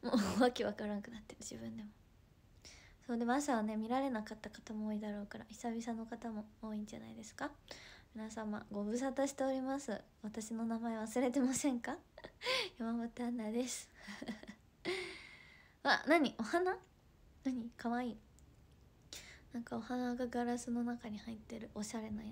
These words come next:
つ。五億年ぶりくらいに感じる。え、何？みんなさ、なんか氷の中にクマちゃん入ってる。マツケンさん、ありがとう。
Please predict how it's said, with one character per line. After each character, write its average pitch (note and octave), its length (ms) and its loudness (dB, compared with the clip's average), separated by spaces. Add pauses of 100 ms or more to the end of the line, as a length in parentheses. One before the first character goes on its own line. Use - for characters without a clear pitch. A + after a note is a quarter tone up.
つ。 - 180 -16 (1160)
五 B3 140 6
億 C4+ 140 2
年 C#4 160 4
ぶ C4+ 80 4
り C#4 120 4
く C#4 100 0
ら B3 80 2
い G#3+ 60 -2
に G#3 80 -2
感 G#3+ 200 -8
じ A3+ 120 -8
る。 - 40 -14 (200)
え、 A#3+ 80 0
何？ D4 240 6
み C#4+ 160 8
ん F4 140 6
な F4 120 8
さ、 C#4 320 4 (340)
な A#3+ 100 -2
ん - 20 -6
か - 100 -6
氷 C4+ 300 8
の C4+ 100 4
中 C4 240 2
に G#3 80 2
ク B3 140 2
マ A#3 100 6
ち A3 100 -2
ゃ G3+ 60 0
ん G3+ 40 -2
入 G#3 120 0
っ - 20 -6
て - 140 -8
る。 - 80 -8 (380)
マ - 100 -20
ツ - 120 -16
ケ A3 140 -10
ン A3 80 -8
さ - 180 -14
ん、 - 20 -12
あ - 40 -18 (240)
り A#3 140 -4
が A3+ 120 -6
と - 160 -10
う。 - 20 -20